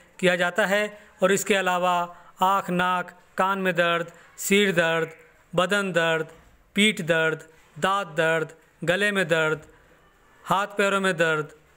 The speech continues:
मांसपेशियों में दर्द, मांसपेशियों में ऐंठन, कमर दर्द, हड्डियों में दर्द, गठिया दर्द और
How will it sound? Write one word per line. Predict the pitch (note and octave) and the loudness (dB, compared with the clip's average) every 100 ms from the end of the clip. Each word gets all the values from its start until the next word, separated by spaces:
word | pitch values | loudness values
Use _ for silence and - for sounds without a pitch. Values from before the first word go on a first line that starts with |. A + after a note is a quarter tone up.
| _ - - | _ -20 -6
मांसपेशियों | F3 F#3+ F#3 G#3 G3 G#3+ G3+ | 0 0 0 0 2 2 2
में | F#3+ | 0
दर्द, | E3 D#3 D3+ - - _ F3 | 0 0 -2 -6 -20 _ -2
मांसपेशियों | F3+ F3+ G#3+ G3+ G#3 | 0 0 0 2 2
में | G3 F3+ | 2 2
ऐंठन, | D#3+ D#3+ D#3+ D#3+ - _ _ - | 0 -2 -2 -6 -14 _ _ -4
कमर | G3+ G#3+ F#3+ | 0 0 0
दर्द, | E3 E3 D#3+ D3+ - _ _ _ _ - | 0 2 0 -4 -12 _ _ _ _ -6
हड्डियों | F3 E3+ G#3+ A3 | -6 -2 -4 -2
में | G3+ E3+ | -2 0
दर्द, | E3 D#3 D3 - _ E3 | 0 -2 -6 -16 _ -2
गठिया | F3+ F#3 G#3 | -2 2 0
दर्द | F#3+ E3+ E3 E3 | 2 0 0 0
और | F3 F#3 F3+ | 2 2 0